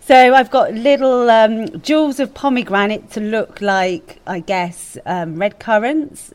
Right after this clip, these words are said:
and little sprigs of, um, oregano to look like holly leaves. And then it's drizzled with a cashew cream with a little touch of amaretto.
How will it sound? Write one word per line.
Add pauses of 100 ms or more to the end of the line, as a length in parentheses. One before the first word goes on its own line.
(120)
and (300)
little
sprigs
of,
um,
oregano (140)
to
look
like
holly
leaves. (580)
And
then
it's
drizzled
with (320)
a
cashew
cream (140)
with
a
little
touch
of
amaretto.